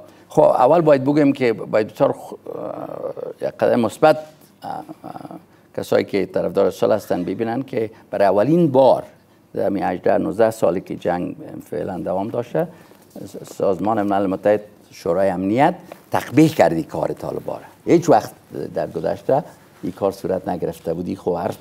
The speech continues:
بهار تو بدبختی می‌آید در افغانستان و این یک، یکی از نتیجه، نتیجه های مثبت کوشش‌های ما در، در، اه، س-،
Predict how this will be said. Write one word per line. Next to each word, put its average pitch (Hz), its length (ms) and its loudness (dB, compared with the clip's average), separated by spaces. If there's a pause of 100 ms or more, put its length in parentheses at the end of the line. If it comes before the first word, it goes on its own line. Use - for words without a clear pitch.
بهار 110 460 4
تو 87 160 -6 (760)
بدبختی 85 480 -4
می‌آید 82 420 -8
در - 120 -8 (340)
افغانستان - 800 -12 (420)
و - 60 -6
این 131 180 6
یک، 147 300 2
یکی 120 240 0
از 101 100 2
نتیجه، 107 920 -2
نتیجه 95 720 -4
های 107 120 -4
مثبت 127 460 -2
کوشش‌های 147 640 0
ما 120 340 2 (460)
در، 87 160 -4 (320)
در، 76 200 -2
اه، 73 80 -6 (360)
س-، - 180 -16